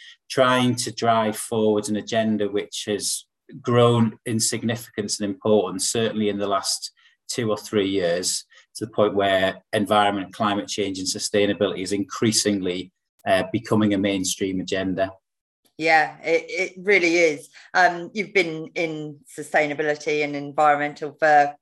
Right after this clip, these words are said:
Speaker 2: uh, a long time. Um, but what made you get into it and why is it so important to you?
Speaker 1: Um, I think f-, for me, it's, um, it,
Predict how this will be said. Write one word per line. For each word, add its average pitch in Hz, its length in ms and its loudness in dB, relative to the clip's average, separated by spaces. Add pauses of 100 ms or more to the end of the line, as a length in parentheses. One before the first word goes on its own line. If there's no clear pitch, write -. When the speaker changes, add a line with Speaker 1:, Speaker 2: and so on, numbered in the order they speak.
Speaker 2:
uh, 151 280 2
a 151 100 -2
long 143 300 -4
time. 139 560 -2 (340)
Um, 151 680 4
but 165 320 4
what 175 240 2
made 170 320 -2
you 151 500 -8
get 151 220 4
into 156 400 -6
it 120 240 0
and 139 300 -8
why 151 220 2
is 147 100 -6
it - 120 -20
so 147 120 -2
important 143 480 -6
to - 140 -10
you? 120 120 -8 (1080)
Speaker 1:
Um, 170 460 6 (120)
I 165 60 -2
think 233 400 2 (140)
f-, - 300 -8
for 170 160 -2
me, 180 280 4
it's, - 340 -2
um, 123 800 0 (380)
it, 113 120 -12